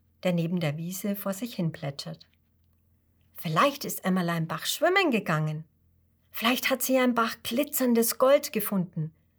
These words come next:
Einen richtigen Schatz. Und vielleicht ist sie ganz weit weggeschwommen, um den Schatz zu finden.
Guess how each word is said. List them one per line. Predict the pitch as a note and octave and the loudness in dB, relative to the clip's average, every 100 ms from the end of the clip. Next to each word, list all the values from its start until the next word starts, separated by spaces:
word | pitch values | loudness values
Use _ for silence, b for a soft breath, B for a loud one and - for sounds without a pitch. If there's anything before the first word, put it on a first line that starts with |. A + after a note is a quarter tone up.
| _ _ _ _ | _ _ _ _
Einen | - F#3 D#3 | 0 4 4
richtigen | D#3+ E3+ - - F#3+ | 2 -2 -2 0 0
Schatz. | - E4 E4 - - _ _ _ _ _ _ _ _ _ | 4 2 2 -10 -12 _ _ _ _ _ _ _ _ _
Und | G#3+ F3 | 2 2
vielleicht | - E3 G#3+ D#4+ E4+ | 2 2 2 2 -2
ist | - A3+ - | -2 -4 -4
sie | - - | -8 -2
ganz | C4+ D#4 D4 - - | 0 2 2 -2 -4
weit | B3+ - | -6 -4
weggeschwommen, | A#3+ B3 A3+ - E3+ D#3+ D#3 - | -8 -2 -2 0 0 0 -2 -2
um | G#3+ | 0
den | G#3+ G#3 | 0 0
Schatz | A#3+ A#3+ - | -2 -4 -6
zu | - | -6
finden. | A#3+ B3+ A#3 - B3 | -2 0 0 -4 -10